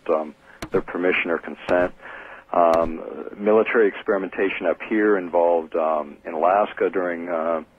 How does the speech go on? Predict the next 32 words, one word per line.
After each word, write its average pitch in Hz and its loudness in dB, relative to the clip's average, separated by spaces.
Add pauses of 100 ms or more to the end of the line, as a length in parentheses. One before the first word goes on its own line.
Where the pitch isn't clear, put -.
(180)
during 90 -4
the 82 -6
Cold 87 2
War, 85 4 (760)
injecting 113 2 (120)
native 107 2
Alaskans 98 0
with, 90 0 (120)
um, 78 -2 (400)
uh, 87 -4
radioactive 92 2
iodines 92 2 (260)
without 82 -2
their 80 -4
permission 87 -6
or 82 -6
consent. 90 -4 (500)
Um, 98 4
when 113 0
you 110 2
look 117 4
at 113 -6
the 98 -2
atomic 110 -4
program 107 0
in 90 -6
Nevada, 95 2
they 85 -2
did 90 -6
the 85 0
atmospheric 95 0 (100)
blast, 90 4